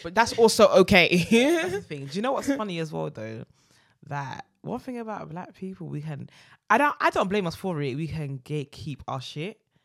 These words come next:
Speaker 2: We
Speaker 1: We
Speaker 2: can,
Speaker 1: can gatekeep our shit.
Speaker 2: and
Speaker 1: And
Speaker 2: I
Speaker 1: I think we
Speaker 2: understand
Speaker 1: should.
Speaker 2: why. I
Speaker 1: Yeah, we
Speaker 2: understand
Speaker 1: should.
Speaker 2: why.
Speaker 1: But, and I'll give you, for example, like, Carnival, for example.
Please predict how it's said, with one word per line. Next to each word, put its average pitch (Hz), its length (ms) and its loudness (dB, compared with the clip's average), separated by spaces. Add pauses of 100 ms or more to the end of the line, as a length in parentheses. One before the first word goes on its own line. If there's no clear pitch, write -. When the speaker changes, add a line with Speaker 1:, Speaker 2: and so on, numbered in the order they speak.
(360)
Speaker 2:
We 185 80 -6
Speaker 1:
We 240 120 2
Speaker 2:
can, 254 360 -2
Speaker 1:
can - 0 -
gatekeep 170 480 -4
our - 120 0
shit. - 160 2
Speaker 2:
and 240 80 8
Speaker 1:
And - 0 -
Speaker 2:
I 262 40 8
Speaker 1:
I 269 60 8
think - 100 -4
we 240 60 6
Speaker 2:
understand 240 360 4
Speaker 1:
should. 226 40 4
Speaker 2:
why. 156 360 6 (280)
I 190 80 8
Speaker 1:
Yeah, 226 80 8
we 208 60 6
Speaker 2:
understand 202 320 0
Speaker 1:
should. 190 40 4
Speaker 2:
why. 139 280 6
Speaker 1:
But, 170 140 0
and 220 140 -2
I'll 240 100 -4
give 247 160 -12
you, 185 100 -10
for - 120 -12
example, 170 380 -6
like, - 180 -4
Carnival, 240 320 -4
for 123 100 -14
example. 120 520 -16